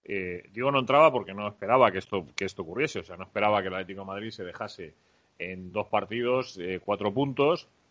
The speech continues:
eh, perdón, cinco puntos, eh, que a esos cinco le suman los dos del Celta y son siete. Claro,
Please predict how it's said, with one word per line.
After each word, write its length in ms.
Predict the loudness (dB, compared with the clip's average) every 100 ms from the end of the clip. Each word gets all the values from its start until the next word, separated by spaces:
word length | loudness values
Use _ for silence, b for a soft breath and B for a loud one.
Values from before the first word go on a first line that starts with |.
| _ _ -14
eh, 340 | -10 -8 -4
perdón, 280 | 2 2 2
cinco 360 | 0 0 2 2
puntos, 520 | 0 0 0 0 -6 _ _ _ _ _
eh, 720 | -2 2 4 4 4 0 -2 -4
que 200 | 0 2
a 120 | 2
esos 300 | 2 2 2
cinco 260 | 0 4 4
le 100 | 4
suman 280 | 2 4
los 160 | 4 4
dos 160 | 2 4
del 160 | 4
Celta 280 | 4 2 2
y 60 | 0
son 160 | -2
siete. 500 | 4 4 6 2 0 b b b b b b _
Claro, 300 | 6 6 6